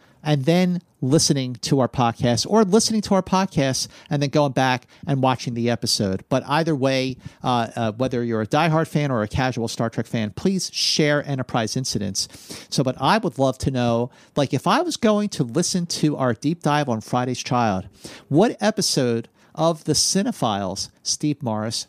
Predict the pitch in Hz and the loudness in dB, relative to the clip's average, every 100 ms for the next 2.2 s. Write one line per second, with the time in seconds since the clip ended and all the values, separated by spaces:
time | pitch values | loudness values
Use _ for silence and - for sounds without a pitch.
0 | - 151 - 185 175 - - 160 - - | -6 -6 -4 -4 -4 -6 -6 -8 -6 -2
1 | 220 196 120 104 98 _ - - - 151 | 0 0 0 -4 -6 _ -20 -16 -4 0
2 | 143 | 0